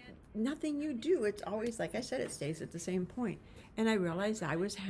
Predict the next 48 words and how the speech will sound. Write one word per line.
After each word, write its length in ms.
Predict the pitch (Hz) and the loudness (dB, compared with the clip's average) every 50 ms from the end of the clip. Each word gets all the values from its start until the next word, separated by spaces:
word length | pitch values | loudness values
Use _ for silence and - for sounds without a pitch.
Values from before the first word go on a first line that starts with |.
| - - | -2 -2
I 80 | 170 | 0
have 140 | 202 220 262 | 0 0 -2
a 60 | 262 | -4
fear 300 | 269 - - 160 147 170 | -6 -4 -2 0 0 0
of 80 | 190 190 | 0 0
being 240 | 190 220 226 247 247 | 0 0 0 0 0
seen. 460 | - - 269 320 349 247 - 175 - - - - - - - - - - - - - - - - - - - - - - - - - - - - - | -2 0 0 2 2 0 -2 -4 -8 -12 -14 -20 -20 -20 -20 -20 -20 -20 -20 -20 -20 -20 -20 -20 -20 -20 -20 -20 -20 -20 -20 -20 -20 -20 -12 -4 0
I 100 | 202 190 | 0 2
can 180 | 190 - 240 196 | 2 4 4 4
be 100 | 208 196 | 4 2
seen 340 | 190 - 208 202 220 226 226 | 0 0 2 2 2 2 2
to 160 | - 285 294 | 0 -2 -2
a 40 | 269 | -2
point, 440 | 269 - - - 170 165 160 - - | -2 -6 -4 -2 0 0 0 -2 -4
and 120 | - 196 202 | -4 -4 -4
it, 180 | 185 - - - | -4 -4 -6 -2
and 160 | 175 185 185 | 0 0 2
I 100 | 175 175 | 2 0
stop. 420 | 175 - - 233 262 262 196 - - - - - - - | -2 -2 -4 -4 -2 -2 -4 -6 -8 -16 -20 -18 -8 -2
So 100 | - 214 | 2 2
I 60 | 214 | 2
started 280 | 220 - 226 214 196 | 2 2 2 2 2
talking 340 | - 226 165 175 185 - - | 0 0 -2 -2 -2 -4 -6
to 40 | 143 | -6
people, 380 | 139 - 147 135 - - - - - - - - - - | -4 -4 -6 -6 -6 -10 -12 -12 -14 -16 -18 -16 -8 -2
because 180 | 185 190 240 226 | 0 0 2 4
obviously 460 | 208 220 226 233 247 240 - 226 220 | 2 4 4 2 2 2 2 2 2
if 100 | 208 - | 2 0
I, 100 | 190 180 - | -2 -2 0
I 120 | - 185 | 0 0
wanna 180 | 185 180 170 175 | 0 2 0 -2
teach 240 | 170 - - 220 220 | -2 -2 -4 -4 -2
something 340 | - 214 202 214 190 175 160 | -2 -2 -2 0 2 2 2
that 120 | 151 147 | 2 2
I 80 | 151 160 | 2 2
know 340 | 165 165 170 170 175 170 165 | 2 2 2 4 4 4 4
there's 240 | 156 151 147 147 - | 2 0 0 0 -2
a 60 | 147 | -2
lot, 320 | 147 151 151 - - - | 0 0 -2 -4 -4 -2
that 140 | - 156 160 | -2 -2 0
people 240 | - 214 196 - 175 | 0 -2 -2 -2 -4
have 340 | 165 151 190 165 165 165 170 - | -6 -4 -2 -2 -2 -2 -4 -2
a 80 | 156 | -2
lot 160 | 156 156 151 147 | -2 0 0 -2
of 80 | 147 | -2
problems 340 | - 165 156 160 156 170 - | -2 0 0 0 0 0 -2
with 140 | 156 - - | -4 -4 -4
it. 80 | 156 | -6